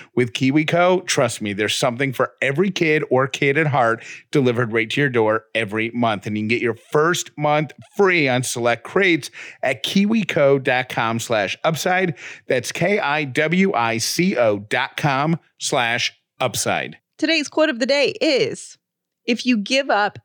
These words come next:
Speaker 2: every time someone offends you, you'll never survive."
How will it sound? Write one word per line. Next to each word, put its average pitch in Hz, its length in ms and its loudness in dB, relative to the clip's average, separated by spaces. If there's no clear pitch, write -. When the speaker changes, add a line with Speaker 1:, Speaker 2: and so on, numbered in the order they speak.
Speaker 2:
every 247 380 0
time 247 280 -2
someone 220 380 -2
offends 175 420 -6
you, 139 360 -4
you'll 196 220 0
never 175 400 -2
survive." 135 500 -6